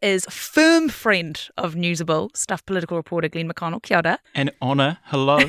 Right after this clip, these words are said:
Speaker 1: <laughs> An honour to have you here. Uh, Monday night's News Hub poll, bad news for Labour.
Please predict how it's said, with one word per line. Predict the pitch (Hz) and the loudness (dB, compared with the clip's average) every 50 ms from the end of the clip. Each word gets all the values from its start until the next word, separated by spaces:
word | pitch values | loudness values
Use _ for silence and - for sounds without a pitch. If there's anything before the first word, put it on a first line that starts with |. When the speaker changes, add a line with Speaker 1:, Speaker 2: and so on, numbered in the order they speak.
| - 262 - - - 269 240 - - _ | 2 -2 -2 0 0 0 0 0 0 _
Speaker 1:
<laughs> | 240 226 233 - - - - - - - - | -2 -2 -2 -2 -2 -2 -2 0 0 -2 2
An | - 294 294 | 2 4 4
honour | 285 277 285 294 240 | 4 4 4 4 2
to | 277 294 | 2 2
have | 254 277 277 233 | 4 4 2 4
you | 269 269 277 | 2 2 2
here. | 247 - - 330 359 381 285 196 170 - - | 0 0 2 4 6 8 8 6 6 4 4
Uh, | - 277 277 285 285 - - | 4 6 8 8 6 6 4
Monday | 247 254 277 294 320 339 330 330 302 | 2 4 6 6 6 6 4 4 4
night's | 277 269 226 190 170 - - - - | 4 2 2 2 0 -2 -4 -8 -4
News | 220 247 262 269 - | 0 0 2 2 4
Hub | 247 240 214 - | 2 2 2 2
poll, | - 208 170 160 160 156 - _ _ | 2 4 4 4 2 0 -6 _ _
bad | 240 233 220 220 202 | 4 4 4 4 2
news | 208 202 196 - - | 0 -2 -2 -2 -4
for | - 190 | -4 2
Labour. | 190 196 185 185 170 170 147 | 4 4 4 4 2 0 0